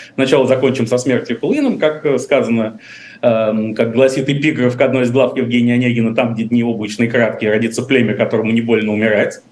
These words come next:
Вот именно так Владимир Владимирович Путин воспринимает многонациональный Р Ф народ.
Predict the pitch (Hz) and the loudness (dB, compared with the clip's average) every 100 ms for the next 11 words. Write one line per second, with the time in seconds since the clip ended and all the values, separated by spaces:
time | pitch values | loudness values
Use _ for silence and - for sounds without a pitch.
0 | - _ - 113 170 160 139 156 - 135 | -20 _ -2 0 2 2 2 2 2 2
1 | 127 123 123 120 - 160 139 117 127 113 | 2 2 0 -2 -8 -4 -2 -2 0 2
2 | 113 131 131 123 120 117 113 113 120 123 | 4 2 0 0 0 0 0 0 2 0
3 | 110 107 113 113 110 - - | 2 2 0 0 -4 -4 -8